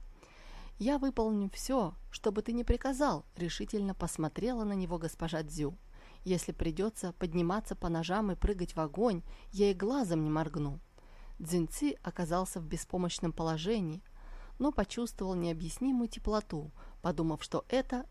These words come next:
женщина каким-то образом имела что-то общее с тем маленьким ядовитым созданием столицы. Они оба упрямо придерживались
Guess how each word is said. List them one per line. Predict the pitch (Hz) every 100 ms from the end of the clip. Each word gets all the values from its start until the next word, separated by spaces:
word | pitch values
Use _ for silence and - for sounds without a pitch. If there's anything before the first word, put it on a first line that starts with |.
| -
женщина | 170 208 202 - 185 170 170 - - - -
каким-то | - 302 262 220
образом | - 254 214 196 196
имела | - 170 170 160
что-то | - - 220
общее | - 233 240 - 180
с | -
тем | - 180
маленьким | 160 165 226 196 185 175 165 -
ядовитым | 202 185 170 170 151
созданием | - 165 165 165 160 151 143
столицы. | - 147 156 214 - - - - - - -
Они | 233 240 233 - -
оба | 285 254
упрямо | 233 214 - 185 214 196 - - - - -
придерживались | 175 160 170 165 156 156 147 -